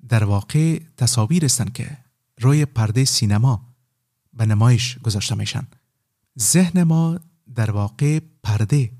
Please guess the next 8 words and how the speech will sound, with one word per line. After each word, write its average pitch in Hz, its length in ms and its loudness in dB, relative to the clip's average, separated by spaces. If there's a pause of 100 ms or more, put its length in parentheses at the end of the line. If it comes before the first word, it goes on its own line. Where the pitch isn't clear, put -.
سینماست، 98 640 -4 (340)
نه 151 160 4
نمایشه 123 480 2
که - 260 -12 (280)
روی 120 240 2
پرده 113 520 -2 (280)
گذاشته 107 340 -4
می‌شه. 101 300 -4